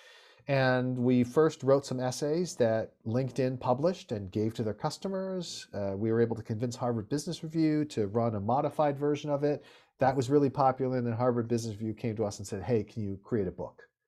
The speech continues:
And that's how we created the Alliance. And ended up being, a, like, as, as you mentioned, a New York Times bestseller. I mean, it's still relevant today, even though it came out in twenty fourteen. I just gave a talk for a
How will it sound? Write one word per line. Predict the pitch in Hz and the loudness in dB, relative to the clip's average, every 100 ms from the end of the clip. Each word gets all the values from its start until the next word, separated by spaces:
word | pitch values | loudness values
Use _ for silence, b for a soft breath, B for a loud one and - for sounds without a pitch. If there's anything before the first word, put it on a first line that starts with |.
| _ _ _ | _ _ _
And | 110 120 | -6 -4
that's | 127 | -2
how | 139 127 | 0 0
we | 127 | 0
created | 143 131 139 | 0 0 -2
the | 143 | -4
Alliance. | 143 170 104 - - - b b b b b - | -4 -4 -6 -10 -18 -20 b b b b b -2
And | 120 117 117 117 117 113 | 2 4 4 4 2 0
ended | - 123 135 | -2 0 0
up | 123 | 0
being, | 127 120 117 | 0 0 0
a, | 104 95 | 0 -2
like, | 104 - | -6 -8
as, | - - | -14 -10
as | 107 98 | -8 -6
you | 113 | -4
mentioned, | 135 143 107 95 | -4 -4 -4 -6
a | |
New | 101 | -2
York | 117 117 | -2 0
Times | 127 117 110 | -2 -2 -2
bestseller. | - 110 - 170 170 160 156 156 - | -2 -4 0 2 4 4 4 2 0
I | 110 | -2
mean, | 110 110 | 0 -2
it's | 104 - | -4 -6
still | - 156 170 165 156 120 | -2 4 6 6 4 4
relevant | 131 143 135 123 | 4 4 0 -2
today, | 113 104 110 143 | -4 0 2 4
even | 151 | 2
though | 135 117 | 0 -2
it | |
came | 120 120 | -2 -2
out | 113 | -2
in | 107 | -6
twenty | - 120 | -6 -6
fourteen. | 113 - 113 113 120 120 151 B B B - | -4 -6 -8 -8 -6 -6 -8 B B B -8
I | 107 | -2
just | 131 127 - | -2 -4 -2
gave | 117 123 147 135 - | 2 4 2 -2 -2
a | 123 113 110 107 104 | 2 4 2 0 -4
talk | - 117 143 - - | -2 0 0 -2 -12
for | - 117 110 113 117 | -2 4 6 6 4
a | 113 110 110 | 2 2 2